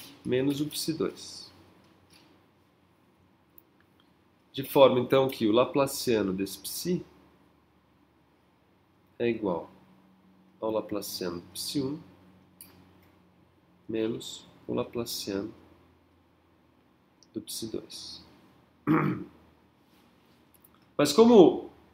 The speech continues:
o laplaciano de psi um obedece, é, aliás, como psi um obedece à equação de Laplace e o psi dois obedece à equação de Laplace, o laplaciano de psi um é igual a zero e o laplaciano de psi dois é igual a zero, tá certo?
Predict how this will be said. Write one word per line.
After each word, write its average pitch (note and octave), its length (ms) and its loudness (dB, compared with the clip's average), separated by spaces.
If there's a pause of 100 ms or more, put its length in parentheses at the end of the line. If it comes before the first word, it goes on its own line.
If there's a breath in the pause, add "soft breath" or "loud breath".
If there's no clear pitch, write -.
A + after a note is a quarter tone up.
(340)
o C#3 60 2
laplaciano C#3+ 560 4
de C#3 100 -2
psi - 320 -2
um A2+ 240 2
obedece, A2+ 760 2 (840)
é, A2 120 0
aliás, A#2 260 4
como F#3+ 180 6
psi F#3+ 240 2
um D3+ 120 8
obedece B2 460 6
à - 20 -6
equação B2+ 260 -2
de A#2 100 -2
Laplace A#2 520 2
e A2 40 -2
o - 20 -6
psi - 200 -8
dois A2+ 280 2
obedece G#2+ 440 -2
à - 20 -20
equação G#2+ 240 -8
de G2+ 60 -8
Laplace, D3 680 4 (600 soft breath)
o B2 60 0
laplaciano C#3 640 6
de A2 100 -4
psi - 300 -4
um F3 360 4
é B2 100 0
igual A#2+ 200 4
a A#2 40 2
zero B2 380 2
e G3 40 -2
o F3 40 -6
laplaciano D#3+ 560 -2
de C#3 80 -14
psi - 260 -12
dois C#3 320 0
é F3 60 0
igual E3+ 160 -2
a F#3+ 40 -4
zero, C#3+ 280 0
tá - 220 -20
certo? - 400 -8